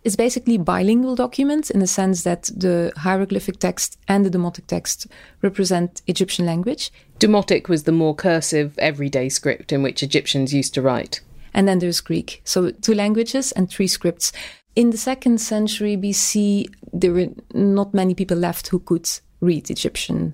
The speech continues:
Speaker 1: hieroglyphs. So although the language was still used and was being spoken, the, the distance between language and script becomes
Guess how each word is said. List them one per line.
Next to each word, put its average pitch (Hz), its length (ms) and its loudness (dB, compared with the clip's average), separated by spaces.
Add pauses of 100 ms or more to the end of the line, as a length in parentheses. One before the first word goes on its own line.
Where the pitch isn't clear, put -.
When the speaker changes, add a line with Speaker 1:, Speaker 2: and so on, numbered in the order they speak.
(140)
Speaker 1:
hieroglyphs. - 760 -4 (600)
So - 160 2
although 196 320 4
the 185 120 -2
language 185 600 0
was - 100 2
still 175 240 0
used 175 540 -2
and 180 100 2
was 170 160 -2
being 170 260 -2
spoken, 220 680 0 (640)
the, 185 220 2 (200)
the 185 160 -2
distance 196 420 0
between 190 380 0
language 180 400 0
and 170 100 -2
script - 560 -6
becomes 175 560 -2